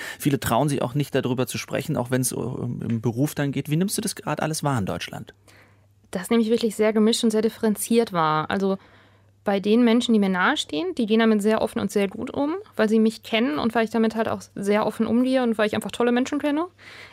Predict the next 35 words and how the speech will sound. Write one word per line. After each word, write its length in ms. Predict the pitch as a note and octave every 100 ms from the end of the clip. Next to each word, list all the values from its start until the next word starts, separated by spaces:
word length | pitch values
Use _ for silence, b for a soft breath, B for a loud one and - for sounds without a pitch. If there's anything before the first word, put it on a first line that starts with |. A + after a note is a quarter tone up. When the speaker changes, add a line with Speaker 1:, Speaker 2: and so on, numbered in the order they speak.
| B
Speaker 2:
Ich 140 | -
erlebe 260 | A3+ A3 B3+
es 100 | B3+
aber 140 | A#3+
auch 60 | A3
bei 100 | A3+
anderen 300 | G#3 B3 C4+
Menschen 720 | C4 C4 C4 C4 B3+ A#3+ - -
im 140 | A3 G#3
beruflichen 500 | G#3+ A#3 B3+ A3+ A#3
Kontext 480 | A#3+ A3 A#3 A3+ -
oder 160 | G#3
im 100 | G3+
weiteren 360 | G#3 A3 A3+ A#3
Umfeld, 600 | G#3+ A3+ A#3+ A3 A3+ A3 B B B B B _ _ _ -
die 140 | G#3+ G#3
wahrscheinlich 480 | G3+ - G3 G#3
aus 120 | G3 -
Unsicherheit, 600 | A#3+ B3+ A#3+ A3+ A3+ -
Unerfahrenheit 1000 | A3+ A3 A3 G#3+ G#3+ G#3 G#3 G3+ G#3+ -
oder 480 | G#3 F#3+ F#3 G2 - - - G3
weil 160 | G#3 G#3
ihnen 100 | G3
einfach 160 | G3+
die 120 | G#3+ G#3+
Infos 280 | A3 A#3
fehlen, 520 | - A3+ G#3+ G#3+ G#3+ G#3
ähm, 460 | G#3 G3+ G3 G3 G3+ b b b b b b -
da 220 | G#3+ G3+
auch 100 | F#3+
sehr 260 | G3 G#3+ G#3 - _ -
distanziert 640 | A3+ - A#3 A3+ C4 C4+
reagieren 380 | C#4 C4 A#3+ B3
mit 100 | A3+
Vorurteilen 1120 | - A#3+ A#3+ B3+ B3+ B3+ A#3+ A#3 A#3+ A#3+ A#3+